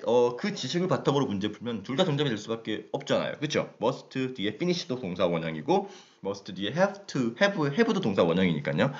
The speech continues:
근데 조심하실 게 have to는요, have to는 보시는 것처럼 must랑 동일한 표현으로 쓰여요. 그러니까 해야 한다, 해야 한다가 must have to라고 쓰면, 어, 반복돼 버리는 거죠.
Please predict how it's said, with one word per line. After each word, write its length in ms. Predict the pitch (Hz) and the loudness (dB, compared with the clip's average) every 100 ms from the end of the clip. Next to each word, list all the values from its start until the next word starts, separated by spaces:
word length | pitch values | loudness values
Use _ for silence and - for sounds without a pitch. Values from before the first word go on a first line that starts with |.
| - - - | -14 -18 -12
근데 140 | 135 | -10
조심하실 460 | 131 127 170 120 95 | -4 -2 0 0 2
게 320 | 175 127 - - _ _ _ - | 2 2 0 -16 _ _ _ -10
have 240 | 208 247 - | -4 2 8
to는요, 500 | 202 202 - 160 71 - - _ - - | 8 8 8 6 4 -4 -20 _ -16 -2
have 220 | 190 190 | -2 -2
to는 400 | 120 101 151 - - - - - - - - - 50 - - - | -4 -2 -2 -6 -14 10 12 12 12 12 12 12 12 12 12 12
보시는 240 | - - - | 12 12 12
것처럼 420 | - - - - - - - | 12 12 12 12 10 8 2
must랑 520 | 87 110 - 135 135 131 | 2 2 2 4 4 2
동일한 380 | 107 131 151 | 0 4 4
표현으로 300 | 147 95 80 | 4 -2 -4
쓰여요. 280 | 71 - 65 - - _ _ _ - _ | -6 -4 -4 -6 -14 _ _ _ -20 _
그러니까 460 | - 131 160 92 - - _ 214 | -6 4 4 4 -8 -20 _ 4
해야 200 | 226 202 | 6 6
한다, 260 | 165 190 | 6 4
해야 220 | 196 214 202 | 4 2 2
한다가 600 | 151 110 127 185 - - _ _ _ _ _ | 2 2 4 4 0 -16 _ _ _ _ _
must 320 | 143 147 - | -4 -4 0
have 180 | 143 - | 0 0
to라고 200 | - 120 | -2 -2
쓰면, 440 | - 135 127 165 170 - _ _ _ | -2 0 2 0 -6 -14 _ _ _
어, 220 | 104 101 | -2 -2
반복돼 420 | - 98 185 175 151 | -2 2 2 4 4
버리는 300 | 104 82 73 | 4 0 -6
거죠. 220 | 65 | -10